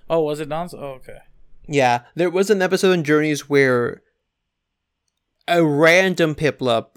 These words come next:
Speaker 2: is fighting with a, a random Croagunk. But it's a filler episode, um, in Snowpoint City, I think. But basically, the only minor cool thing I can point out here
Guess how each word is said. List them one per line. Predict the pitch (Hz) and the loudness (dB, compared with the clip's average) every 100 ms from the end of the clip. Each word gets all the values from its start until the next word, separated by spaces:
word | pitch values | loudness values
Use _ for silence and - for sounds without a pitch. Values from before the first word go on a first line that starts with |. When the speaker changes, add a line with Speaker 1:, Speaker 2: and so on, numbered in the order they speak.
| - | -12
Speaker 2:
is | 135 - | -10 -4
fighting | 135 127 127 | -2 0 -2
with | 123 127 | -4 -4
a, | 123 - | -6 -8
a | 135 123 _ - | -8 -8 _ -8
random | - 131 127 123 | -4 -2 -2 -6
Croagunk. | 120 - 117 131 151 180 - - _ _ _ _ _ _ _ _ _ _ _ _ _ _ _ _ _ _ _ | -6 -2 -2 0 -2 -4 -12 -20 _ _ _ _ _ _ _ _ _ _ _ _ _ _ _ _ _ _ _
But | - 131 120 98 - _ | -2 0 2 -2 -10 _
it's | 135 131 - - - | -10 -10 -16 -16 -14
a | 123 | -14
filler | - 123 120 117 117 - | -6 -4 -2 -4 -6 -8
episode, | 120 120 - 117 120 113 _ _ _ | -8 -8 -8 -6 -6 -10 _ _ _
um, | 131 120 117 113 - | -6 -2 -2 -4 -8
in | 123 | -12
Snowpoint | - 123 - 117 127 | -8 -6 -6 -10 -10
City, | 117 113 | -8 -6
I | 107 | -8
think. | 117 127 - _ _ _ _ _ - | -8 -14 -16 _ _ _ _ _ 0
But | 170 - 180 | 2 2 0
basically, | 180 262 294 285 254 233 196 - - | 2 2 0 -4 -4 -2 -4 -6 -12
the | 175 202 196 | -6 -2 0
only | 226 240 220 | 2 0 -2
minor | 104 160 156 160 180 180 | -6 -2 0 0 0 -6
cool | - 160 156 | -2 -2 -2
thing | - 139 139 | -2 -2 -2
I | 127 | -4
can | 127 127 | -6 -6
point | 127 120 | -6 -6
out | 123 131 | -6 -8
here | 139 127 127 131 - | -6 -4 -4 -8 -12